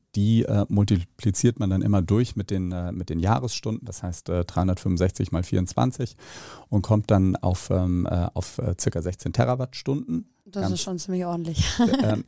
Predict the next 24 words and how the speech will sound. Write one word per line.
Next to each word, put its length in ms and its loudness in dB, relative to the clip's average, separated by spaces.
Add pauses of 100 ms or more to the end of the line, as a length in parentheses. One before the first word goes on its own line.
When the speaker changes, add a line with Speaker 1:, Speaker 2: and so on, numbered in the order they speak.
Speaker 1:
das 180 0
ist 140 -2
ein 100 0
Beitrag 520 0
und 140 -6
gleichwohl, 680 -2
ähm, 240 4
wir 120 4
verbrauchen 480 2
in 80 0
Deutschland 460 -4
ungefähr, 760 0
ähm, 300 2
ungefähr 440 2
sechshundert. 720 0
Das 120 -2
heißt, 240 0
Speaker 2:
Mhm. 60 -2
Speaker 1:
es 100 -2
ist, 200 -4
äh, 280 -6
trotzdem 500 0
relativ 520 0
niedriger, 800 2